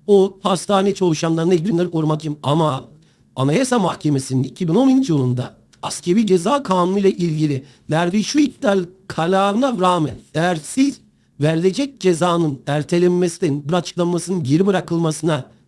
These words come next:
yasak getirin derseniz kanun koyucu. Ben de buraya işaret ediyorum, Anayasa Mahkemesi bu şekilde çıkan o kanun, o hükmünü iptal edecek. Ve doğru değil. Çünkü siz mahkemenin karar verici bu şekilde o hadiseye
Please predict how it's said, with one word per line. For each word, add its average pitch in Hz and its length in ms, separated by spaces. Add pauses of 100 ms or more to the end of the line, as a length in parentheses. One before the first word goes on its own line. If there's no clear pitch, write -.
yasak 156 440
getirin 175 480
derseniz 180 440
kanun 165 320
koyucu. 160 360 (240)
Ben 226 220
de 190 100
buraya 190 380
işaret 214 440
ediyorum, 208 320
Anayasa 202 380
Mahkemesi 196 600 (240)
bu 277 80
şekilde 196 380
çıkan 185 260
o 233 120
kanun, 180 320
o 214 160
hükmünü 190 280
iptal 165 320
edecek. 123 240 (220)
Ve 147 160
doğru 190 260
değil. 175 240 (200)
Çünkü 226 220
siz 262 240
mahkemenin 202 680 (280)
karar 226 380
verici 185 340 (220)
bu 269 80
şekilde 226 640 (340)
o 254 140
hadiseye 190 800